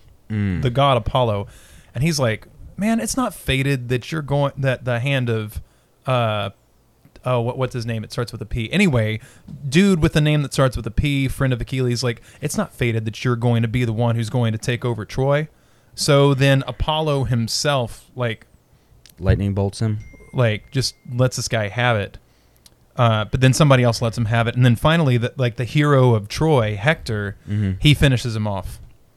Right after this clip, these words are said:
Speaker 2: And so then hi-, his, his body ends up getting taken back to Achilles, and Achilles is like, "Hey, you killed my best friend. Okay, I'll actually fight now." And so then he goes and kills Hector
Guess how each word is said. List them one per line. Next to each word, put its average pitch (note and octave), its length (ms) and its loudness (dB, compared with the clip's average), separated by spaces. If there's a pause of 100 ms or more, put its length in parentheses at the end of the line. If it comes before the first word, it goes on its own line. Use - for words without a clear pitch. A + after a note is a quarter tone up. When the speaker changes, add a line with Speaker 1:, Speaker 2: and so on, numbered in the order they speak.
(880)
Speaker 2:
And A#2+ 220 0
so B2 220 2
then B2 260 2
hi-, A#2+ 220 0
his, A2+ 640 0
his A2 280 0
body A2+ 580 0
ends A2+ 180 0
up A#2 160 -4
getting A2+ 200 -6
taken G#2+ 260 -6
back G#2 180 -4
to - 80 -14
Achilles, D3+ 480 2
and A#2+ 100 2
Achilles A#2+ 360 0
is B2 100 -2
like, A#2 260 -2 (260)
"Hey, E3 120 2
you B2 160 2
killed D#3 180 2
my C#3 100 2
best A#2 260 0
friend. C#3 440 2
Okay, A#2+ 300 0
I'll C3+ 160 0
actually B2 260 -2
fight C3+ 300 2
now." B2+ 300 0 (260)
And C3 120 -2
so D3 60 2
then B2 140 6
he C3 140 4
goes A#2+ 260 0
and A2+ 100 -2
kills G#2+ 220 -2
Hector G#2+ 420 -2